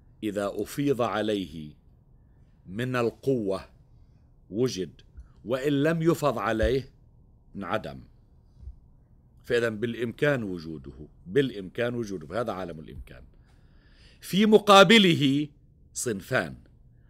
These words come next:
في مقابله مستحيل الوجود بهذا النظام الوجودي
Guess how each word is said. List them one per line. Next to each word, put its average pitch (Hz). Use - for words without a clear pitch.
في 190
مقابله 175
مستحيل 202
الوجود 202
بهذا 196
النظام 208
الوجودي 131